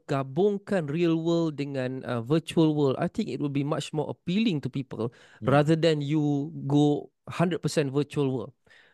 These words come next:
Speaker 1: Macam
Speaker 2: Hmm.
Speaker 1: Meta
Speaker 2: Eh,
Speaker 1: ni
Speaker 2: tapi
Speaker 1: mostly banyak virtual world, kan?
Speaker 2: Ya. So, surprise, normally kan teknologi-teknologi ni macam Samsung dahului dulu, kan. Lepas, tapi
Speaker 1: Yep.
Speaker 2: yang dapat nama tetap Apple dan sebagainya,
Speaker 1: Ah,
Speaker 2: kan,
Speaker 1: tu lah.
Speaker 2: in terms of keluar produk. Tapi this time around macam Apple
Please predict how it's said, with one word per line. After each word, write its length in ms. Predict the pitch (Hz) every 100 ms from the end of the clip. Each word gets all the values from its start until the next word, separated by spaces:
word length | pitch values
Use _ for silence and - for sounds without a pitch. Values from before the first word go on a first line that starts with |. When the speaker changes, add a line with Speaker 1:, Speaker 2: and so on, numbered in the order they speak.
| -
Speaker 1:
Macam 280 | 135 151 135
Speaker 2:
Hmm. 120 | 139
Speaker 1:
Meta 220 | - 147
Speaker 2:
Eh, 60 | 160
Speaker 1:
ni 40 |
Speaker 2:
tapi 200 | 160 165 - -
Speaker 1:
mostly 360 | 143 147 - 165
banyak 360 | 139 143 131 127
virtual 400 | 131 - 147 127
world, 240 | 135 123
kan? 200 | 131 101 _ _ _ _ _ _ _
Speaker 2:
Ya. 160 | 113 87 _ _ _
So, 160 | - 311
surprise, 480 | 320 247 - - 143 151
normally 400 | 160 165 185 214
kan 160 | 202 156 -
teknologi-teknologi 640 | 139 139 135 139 127 131 165
ni 80 |
macam 160 | 196 139
Samsung 480 | - 117 - 147 104
dahului 560 | 101 107 113 117 113
dulu, 240 | 104 113 113
kan. 240 | 120 113 -
Lepas, 160 | 98 110
tapi 240 | 123 165
Speaker 1:
Yep. 40 | 123
Speaker 2:
yang 80 | 104
dapat 240 | - 120
nama 240 | 113 139
tetap 240 | 135 117 -
Apple 320 | 98 - 107
dan 160 | 95 95
sebagainya, 400 | 104 104 139 151
Speaker 1:
Ah, 80 |
Speaker 2:
kan, 80 | 98
Speaker 1:
tu 80 | 135
lah. 80 | 120 120
Speaker 2:
in 100 | 107
terms 160 | 113 113
of 80 | 123
keluar 80 |
produk. 280 | 117 113 104 101
Tapi 160 | 165
this 160 | 190 185
time 160 | 190
around 240 | 175 202 165
macam 160 | 160
Apple 240 | 139 -